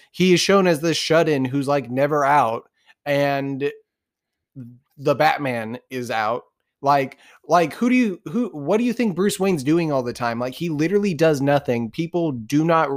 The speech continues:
like, and yet they all know his face. Like, he's a very recognizable person, and yet he's also shown to, like, it's such a big deal when he goes out as Bruce Wayne.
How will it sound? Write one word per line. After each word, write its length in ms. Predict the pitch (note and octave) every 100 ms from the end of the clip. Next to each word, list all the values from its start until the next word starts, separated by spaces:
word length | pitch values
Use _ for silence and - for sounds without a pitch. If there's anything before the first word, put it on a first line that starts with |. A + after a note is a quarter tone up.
| -
like, 360 | C#3+ C#3 C3 A2+ _ _ _ _ -
and 120 | A#3
yet 100 | C4+
they 140 | C#4
all 220 | - F#3
know 180 | A#3 A3+
his 200 | E3 C3+
face. 600 | - A2+ - - - - _ C#3
Like, 320 | C#3+ C#3+ - _
he's 260 | - G#3 F#3
a 160 | F3
very 320 | C3 E3 A3+ G#3+
recognizable 760 | G#3+ G3 F3+ F#3 E3 D#3+ D3
person, 540 | D#3+ D3 - A#2+ A#2 -
and 760 | C#3 C3+ C3 B2+ B2 A#2+ C3 C#3 _ _ _ _ _
yet 300 | D#3 E3 E3
he's 200 | D3 D#3
also 320 | E3 D#3+ E3+
shown 300 | D3+ E3 D3+
to, 40 | D3
like, 300 | D3 C#3 -
it's 180 | D3 B2
such 220 | E3+ D#3+
a 40 | C#3
big 240 | C#3+ C3
deal 440 | C3+ C3+ A#2+ A2+ - _ _
when 260 | A#2 C#3 D3
he 160 | D3 B2
goes 260 | C3+ B2+
out 220 | B2+ A#2+ -
as 120 | G#2+
Bruce 320 | A2+ A2 -
Wayne. 380 | G#2+ F#2+ F#2+